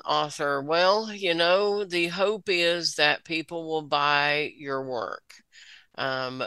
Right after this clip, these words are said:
the big way that happens is with marketing, and the, the kind of marketing I do is just one little tiny, uh, bit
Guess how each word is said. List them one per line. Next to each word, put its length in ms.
the 280
big 360
way 300
that 280
happens 640
is 240
with 260
marketing, 640
and 180
the, 180
the 100
kind 320
of 80
marketing 500
I 200
do 240
is 160
just 260
one 200
little 260
tiny, 540
uh, 280
bit 480